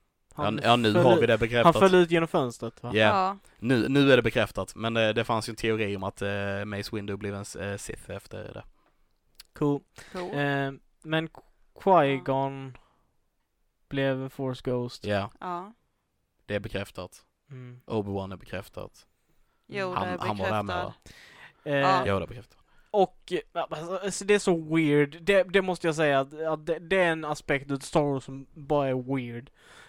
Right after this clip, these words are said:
Speaker 1: Typ så här, okej, du har haft jedis hur jävla lång tid som helst, alltså, sen,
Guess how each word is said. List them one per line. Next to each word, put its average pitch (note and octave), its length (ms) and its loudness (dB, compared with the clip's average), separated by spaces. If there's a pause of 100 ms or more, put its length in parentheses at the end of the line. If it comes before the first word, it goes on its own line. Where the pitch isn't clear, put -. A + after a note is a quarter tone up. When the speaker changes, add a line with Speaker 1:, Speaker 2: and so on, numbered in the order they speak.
(100)
Speaker 1:
Typ D#3 180 0
så D#3+ 60 4
här, C3+ 180 4
okej, D3+ 380 6
du D3+ 220 0
har E3 80 8
haft - 420 -2
jedis C#3+ 640 0 (440)
hur E4 240 8
jävla B3+ 300 8
lång G#3+ 220 2
tid D#3+ 240 0
som C#3+ 140 -8
helst, A#2+ 280 -10
alltså, C3 220 -6
sen, D3 220 -4